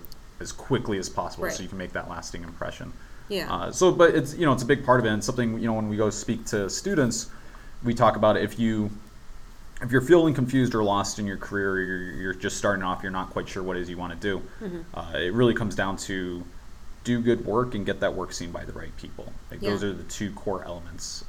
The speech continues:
Speaker 1: um, which is what, you know, what we're talking about. Do good work, that's the craft side of it, and
Speaker 2: Mm-hmm.
Speaker 1: get it seen by the right people, that's the hustle side of it.
Speaker 2: Yeah.
Speaker 1: Um, and so you just,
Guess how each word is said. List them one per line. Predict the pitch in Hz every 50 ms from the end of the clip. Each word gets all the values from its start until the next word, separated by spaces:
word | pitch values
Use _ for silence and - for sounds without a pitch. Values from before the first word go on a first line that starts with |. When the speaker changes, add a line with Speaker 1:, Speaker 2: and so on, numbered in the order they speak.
| -
Speaker 1:
um, | 87 87 85 82 82 82 85 92
which | 98 90 -
is | 107 95
what, | 90 101 - -
you | 101
know, | 90
what | 90 95 90
we're | 98 98
talking | - - 85 - -
about. | 87 85 - -
Do | - 92
good | 82 85 90 - -
work, | 85 82 - - -
that's | - - - -
the | 95
craft | - - - - - - -
side | - - - - -
of | 85 92
it, | 92 98 92
and | 95 92
Speaker 2:
Mm-hmm. |
Speaker 1:
get | 92 87
it | 85
seen | 82 - - 87
by | 82 80 80 85
the | -
right | 85 82 - -
people, | - - 156 - - -
that's | 123 110 - - -
the | - -
hustle | 110 117 - - - -
side | - - - - -
of | - -
it. | - - - - - - - - - - - -
Speaker 2:
Yeah. | - - -
Speaker 1:
Um, | - 90 87 87 85 85 85 85 82 82 80 80 - - - - - - - - - - - -
and | 98 98 104 98 98 92 90
so | - - 104 95
you | 92 92 90
just, | 85 92 82 - - - - - - - - -